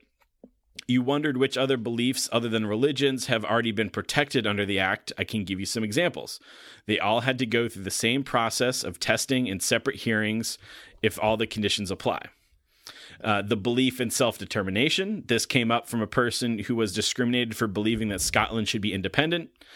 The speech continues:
The belief in not drinking alcohol, the belief in pacifism, the belief in man-made global warming,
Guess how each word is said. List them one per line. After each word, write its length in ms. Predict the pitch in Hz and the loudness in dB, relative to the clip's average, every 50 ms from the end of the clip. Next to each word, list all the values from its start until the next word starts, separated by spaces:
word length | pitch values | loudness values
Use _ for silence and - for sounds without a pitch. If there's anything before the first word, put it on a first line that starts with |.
| - - - - - - - | -20 -20 -20 -20 -18 -6 -4
The 100 | 127 117 | -2 0
belief 380 | 101 120 127 143 147 143 - | 2 2 4 4 2 2 0
in 140 | 131 107 107 | -2 0 2
not 340 | 113 120 123 131 127 - 117 | 2 2 2 2 0 -2 -2
drinking 380 | 98 123 123 107 101 110 110 | -2 -2 -2 -2 -2 -4 -2
alcohol, 800 | - 104 107 107 - 139 120 - 123 117 113 113 113 113 107 - _ - | 0 0 0 0 2 0 0 2 2 2 2 2 0 -2 -4 -8 _ -6
the 100 | - 113 | -4 -2
belief 340 | 98 110 110 113 113 - - | 0 0 2 2 0 0 -2
in 120 | 101 92 | -4 -2
pacifism, 880 | - - 127 127 123 - 127 123 - 131 120 113 117 123 117 117 110 - - - - - - | 0 0 2 2 0 0 -2 -2 0 0 0 0 0 0 0 -2 -4 -6 -12 -20 -20 -8 -4
the 80 | - 104 | -2 0
belief 300 | 101 117 123 120 - 120 | 2 2 2 2 2 0
in 160 | 104 101 104 | -2 0 2
man-made 420 | 113 120 127 131 135 135 127 120 | 2 2 2 2 2 0 0 0
global 380 | 117 127 123 123 127 135 127 120 | 0 0 0 2 2 0 0 0
warming, 600 | 117 113 113 110 107 110 110 110 107 104 107 101 | 0 0 0 0 0 0 0 0 0 -2 -4 -2